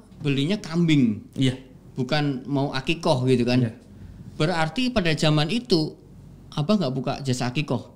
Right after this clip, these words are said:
Speaker 2: Enggak.
Speaker 1: Tapi
Speaker 2: Oh.
Speaker 1: jualannya kambing?
Speaker 2: Jualan kambing. Sampai dua ribu lima belas saja orang belum kenal Juragan Akikah. Orang masih kenalnya
Speaker 1: Kambing.
Speaker 2: Habib, Abah Habib.
Speaker 1: Oh, oke.
Speaker 2: Gitu, masih kenalnya seperti itu.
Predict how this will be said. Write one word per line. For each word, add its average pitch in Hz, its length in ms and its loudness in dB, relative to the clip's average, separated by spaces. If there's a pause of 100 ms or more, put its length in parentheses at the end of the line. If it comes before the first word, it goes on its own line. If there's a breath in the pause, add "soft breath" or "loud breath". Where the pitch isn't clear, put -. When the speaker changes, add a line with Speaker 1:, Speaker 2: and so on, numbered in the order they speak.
(220)
Speaker 2:
Enggak. 147 280 -2 (640)
Speaker 1:
Tapi 202 420 2
Speaker 2:
Oh. - 40 -20
Speaker 1:
jualannya 151 380 4
kambing? 180 480 8
Speaker 2:
Jualan 139 260 2
kambing. 147 280 -2 (340 loud breath)
Sampai 160 380 0
dua 160 180 6
ribu 151 560 6
lima 147 260 4
belas 139 220 0
saja 143 320 -2
orang 196 320 0
belum 147 220 2
kenal 139 280 -4
Juragan 131 360 2
Akikah. 131 340 -6 (1040)
Orang 160 240 2
masih 175 240 0
kenalnya 135 560 -4 (640)
Speaker 1:
Kambing. 135 320 4
Speaker 2:
Habib, 151 280 2 (600)
Abah 131 260 0
Habib. 139 380 -4
Speaker 1:
Oh, 170 800 -4
oke. 139 340 -2 (300)
Speaker 2:
Gitu, 113 260 -4
masih 120 220 -4
kenalnya 131 320 0
seperti 123 340 -2
itu. 110 220 -8